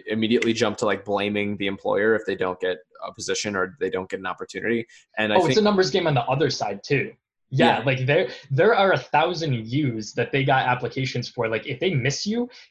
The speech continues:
Speaker 2: o-, odds are it wasn't because you weren't qualified, it's just because you didn't make the cut.
Speaker 1: Exactly,
Speaker 2: Yeah.
Speaker 1: exactly. I mean, I've, I've hired people now too, and it's like, it's, it's like, it's,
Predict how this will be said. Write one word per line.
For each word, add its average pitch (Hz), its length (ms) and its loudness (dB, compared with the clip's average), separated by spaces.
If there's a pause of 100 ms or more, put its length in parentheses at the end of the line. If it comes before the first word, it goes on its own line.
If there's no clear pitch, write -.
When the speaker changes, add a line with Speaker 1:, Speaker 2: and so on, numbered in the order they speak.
(520)
Speaker 2:
o-, 156 260 2
odds 160 240 2
are 180 100 6
it 143 60 2
wasn't 151 220 -2
because 139 240 -4
you 123 80 -4
weren't 131 180 -4
qualified, 123 540 0
it's 98 200 -10
just - 180 -16
because - 260 -12
you 117 60 -8
didn't 104 260 -8
make 107 200 -6
the - 80 -18 (120)
cut. 123 160 -8
Speaker 1:
Exactly, 107 520 0
Speaker 2:
Yeah. 101 60 -14 (100)
Speaker 1:
exactly. 104 360 0
I 156 60 4
mean, 170 140 6
I've, 185 220 2
I've 160 160 2
hired 123 300 2
people 131 220 2
now 104 180 2
too, 113 320 2
and 113 80 2
it's 110 140 0
like, 98 200 -2 (300)
it's, 165 240 4
it's - 420 2
like, 208 280 2
it's, 214 340 2